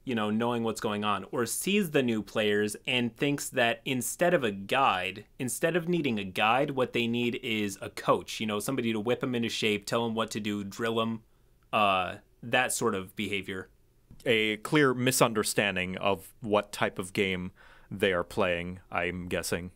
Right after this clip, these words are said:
Speaker 2: from the fighter's point of view.
Speaker 1: Oh, yeah. Th-, that is true. I would like to know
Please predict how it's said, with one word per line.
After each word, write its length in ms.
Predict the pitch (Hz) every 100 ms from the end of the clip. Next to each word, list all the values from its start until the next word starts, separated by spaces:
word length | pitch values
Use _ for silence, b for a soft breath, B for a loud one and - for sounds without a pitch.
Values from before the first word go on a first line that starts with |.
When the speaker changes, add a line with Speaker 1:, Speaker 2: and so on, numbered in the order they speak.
| -
Speaker 2:
from 260 | - 101 92
the 60 |
fighter's 420 | - 95 90 87
point 200 | - 98
of 60 | 90
view. 240 | 95 92 - - _ - _ - - - _
Speaker 1:
Oh, 140 | 165 139
yeah. 300 | 113 98 98 _ - 139
Th-, 140 | 127
that 200 | 123 123
is 160 | 113 -
true. 260 | - 110
I 80 | 131
would 100 | 143
like 300 | 151 180 185
to 140 | 160
know 560 | 120 107 104 113 160 185